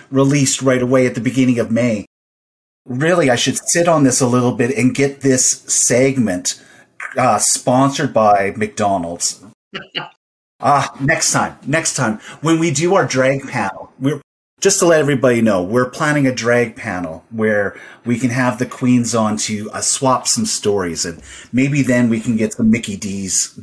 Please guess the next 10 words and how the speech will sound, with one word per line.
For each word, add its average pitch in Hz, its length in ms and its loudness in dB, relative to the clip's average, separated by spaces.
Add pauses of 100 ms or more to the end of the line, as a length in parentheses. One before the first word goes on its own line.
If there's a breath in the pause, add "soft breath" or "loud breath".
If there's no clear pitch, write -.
(120)
delivered 113 560 0
and 101 180 -6
we 104 80 -8
can 117 240 -6
eat 120 320 -2
as 104 220 0
we're, 101 320 -2
uh, 90 240 -6 (400 loud breath)
kikiing 87 580 -4
it. - 140 -20